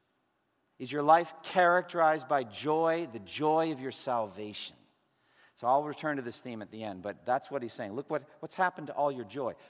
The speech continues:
Joy with Christ, joy with me, just joy in general. What's happened?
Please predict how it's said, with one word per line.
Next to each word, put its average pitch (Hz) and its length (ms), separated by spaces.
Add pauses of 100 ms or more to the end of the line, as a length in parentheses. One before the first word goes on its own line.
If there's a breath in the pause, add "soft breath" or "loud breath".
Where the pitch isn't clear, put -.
(100)
Joy 147 240
with 185 140
Christ, 190 440 (160)
joy 143 220
with 131 140
me, 165 320 (180)
just 127 180
joy 151 280
in 143 100
general. 101 320 (220)
What's 135 160
happened? 123 360